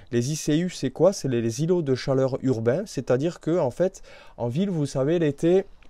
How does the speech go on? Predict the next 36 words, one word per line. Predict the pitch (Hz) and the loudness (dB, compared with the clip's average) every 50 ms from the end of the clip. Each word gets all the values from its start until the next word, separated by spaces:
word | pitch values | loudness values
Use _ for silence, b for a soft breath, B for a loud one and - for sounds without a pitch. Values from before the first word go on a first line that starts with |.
| - - - - - - - - - | -20 -12 -12 -12 -12 -12 -16 -2 4
quand | - | 4
il | 135 135 | 4 6
fait | - - 143 | 6 4 2
très | 135 - - 151 | 4 4 2 2
chaud, | 143 - - 165 185 | 0 2 2 2 2
on | 180 | 2
peut | 156 - 139 | 2 0 0
avoir | 123 131 131 127 | 2 2 2 0
des | 123 | 0
périodes | 113 - 139 131 139 139 131 | 0 0 0 0 0 0 0
caniculaires | - - 131 127 131 123 - - - 135 151 160 - | -2 -2 -2 0 -2 -4 -4 0 2 4 4 4 2
qui | - - 120 113 | -4 -6 -6 -4
durent | 113 127 131 113 117 | -2 -2 0 0 0
jour | 110 - 165 185 160 156 | 0 2 2 2 4 2
et | 143 | 2
nuit | 127 120 120 135 170 202 B B B B B B - | 2 2 2 2 0 -2 B B B B B B -8
parce | - 117 117 - | -8 -6 -6 0
que | - 170 | 2 4
la | 190 180 135 127 | 6 6 6 6
ville, | 110 117 139 170 180 | 4 0 -2 2 4
elle | 170 135 120 | 4 4 4
va | 113 123 135 156 | 4 2 2 2
en | 156 139 | 2 0
fait | 120 - - 151 156 - - 131 113 B B B B B - | -2 -2 -2 -2 -2 -2 -4 -6 -6 B B B B B -2
capter | - 156 156 - - - 175 175 165 - - | -2 -2 -2 0 2 4 6 6 4 4 2
la | 127 123 123 | 2 2 2
chaleur, | 120 - - 127 117 120 147 180 180 - | 2 2 2 4 6 8 8 6 6 2
tout | - - 165 | -2 0 2
le | 156 143 | 2 4
minéral | 135 139 139 143 135 131 - 151 147 | 4 4 4 4 4 4 4 2 4
va | 127 123 | 2 0
capter | - - - 143 - - 151 135 | 0 0 -4 -4 -2 0 0 2
la | 131 120 | 2 0
chaleur | - - 131 123 127 120 | -2 -4 -2 -2 -2 0
la | 120 117 113 | 0 -2 -2
journée | 107 117 101 113 123 165 | -2 -4 -4 -4 -4 -4